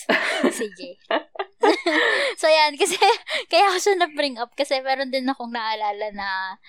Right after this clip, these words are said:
Speaker 2: um, manga series na,
Speaker 1: Mm.
Speaker 2: ah, ah, I think may anime na din to. Hindi ko lang maalala. Ano naman siya? Ah,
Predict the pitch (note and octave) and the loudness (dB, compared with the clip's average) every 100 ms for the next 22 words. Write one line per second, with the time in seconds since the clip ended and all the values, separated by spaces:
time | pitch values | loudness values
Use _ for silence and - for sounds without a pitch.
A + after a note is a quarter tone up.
0 | - - - - G3 F#3+ F#3+ G3+ A3 G#3+ | -20 -20 -16 -6 -4 -6 -10 -6 -4 -4
1 | G#3+ G#3+ - G3+ G3 G3 G3 - G#3 G3 | -4 -6 -6 -14 -16 -14 -10 -8 -6 -8
2 | F3+ F#3+ F#3+ F#3 F#3 G3 G3 G#3 - - | -6 -4 -2 -2 -4 -6 -8 -12 -18 -18
3 | - G#3 G#3 G3+ G3 C4 F#4+ G#4 - C4+ | -14 -12 -12 -12 -10 -8 -6 -6 -4 -2
4 | C4+ C4 B3 A#3+ G#3 G3 - G3 F#3+ F#3+ | -2 -4 -10 -10 -12 -14 -12 -12 -8 -10
5 | G3 F#3+ F3 - G3 - _ _ - - | -8 -10 -12 -14 -20 -20 _ _ -20 -20
6 | - - B3 C#4 C#4+ C#4 C4 - C#4 F#3+ | -18 -4 -2 0 -2 -2 -2 0 2 0
7 | - - _ _ A3 A3+ A3 A3 | -2 -6 _ _ -4 0 0 0